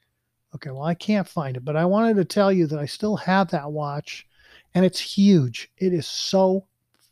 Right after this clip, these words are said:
freaking big. I cannot tell you. No, I can't find it. That is weird. It must, oh, here it is. Here it is. It's called a C O R S. C O R, no, C O R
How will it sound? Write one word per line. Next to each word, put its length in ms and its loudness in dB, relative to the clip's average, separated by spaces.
freaking 540 0
big. 360 -2
I 100 -6
cannot 340 -10
tell 160 -16
you. 180 -16
No, 160 -6
I 60 -8
can't 300 -14
find 220 -12
it. 140 -20
That 140 -4
is 180 -6
weird. 460 -4
It 60 -6
must, 340 -8
oh, 60 2
here 220 8
it 60 0
is. 180 -8
Here 120 -2
it 60 -4
is. 180 -8
It's 100 -8
called 240 6
a 40 2
C 300 4
O 100 6
R 220 4
S. 360 -4
C 300 2
O 120 6
R, 300 4
no, 160 -2
C 240 0
O 100 6
R 280 6